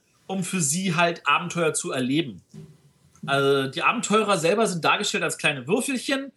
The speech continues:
Ähm, da gibt's dann die Lilanen, das sind die Magier, und die Weißen sind die Priester, und die Schwarzen sind die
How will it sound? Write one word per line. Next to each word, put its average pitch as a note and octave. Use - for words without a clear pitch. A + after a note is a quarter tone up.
Ähm, D#3
da C3
gibt's D#3+
dann C#3+
die C3+
Lilanen, F3
das C#3+
sind C3+
die B2+
Magier, F3
und B2+
die A#2+
Weißen D3
sind C3
die B2+
Priester, G3
und C3+
die B2
Schwarzen C3+
sind B2+
die A#2